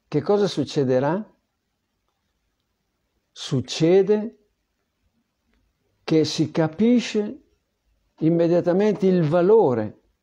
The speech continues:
si rivaluta. C'è qualcosa, c'è un movimento interiore che porta a rivalutare,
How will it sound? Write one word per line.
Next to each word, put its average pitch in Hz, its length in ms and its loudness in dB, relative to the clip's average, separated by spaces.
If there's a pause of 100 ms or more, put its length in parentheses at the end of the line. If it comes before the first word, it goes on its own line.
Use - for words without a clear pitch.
(1900)
si - 240 0
rivaluta. 170 840 -2 (3000)
C'è 160 160 -4
qualcosa, 190 640 0
c'è - 160 -4
un 175 160 2
movimento 190 640 0
interiore 165 840 2
che 131 140 -4
porta 185 840 -2 (500)
a 131 100 -6
rivalutare, 143 1040 -2